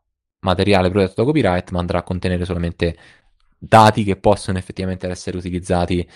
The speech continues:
per, eh, per, per il training. Prima di concludere questa, questa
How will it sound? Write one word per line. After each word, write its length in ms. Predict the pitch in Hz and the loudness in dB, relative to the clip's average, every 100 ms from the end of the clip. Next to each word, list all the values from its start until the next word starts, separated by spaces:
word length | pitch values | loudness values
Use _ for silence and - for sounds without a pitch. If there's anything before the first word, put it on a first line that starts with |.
| - - - - | -20 -20 -20 0
per, 340 | 101 95 92 | 4 4 4
eh, 720 | 92 87 87 85 76 - - - - _ _ _ _ _ _ - | 2 2 0 -2 -6 -8 -14 -18 -20 _ _ _ _ _ _ 0
per, 280 | 123 113 110 | 0 0 0
per 120 | 113 | 2
il 140 | 98 | 2
training. 540 | - 87 87 92 90 92 _ _ - - - - _ _ _ _ _ _ _ _ _ | 0 -2 -2 -4 -4 -8 _ _ -20 -20 -20 -20 _ _ _ _ _ _ _ _ _
Prima 580 | - 175 214 220 214 214 - - - | 4 6 6 4 4 4 0 -12 -10
di 320 | 127 123 143 | -6 -2 0
concludere 480 | 131 117 - 143 117 | 2 0 2 4 4
questa, 640 | 107 104 - 101 98 98 78 | 4 0 -4 -2 -2 -4 -6
questa 400 | 107 - 101 | -8 -6 -6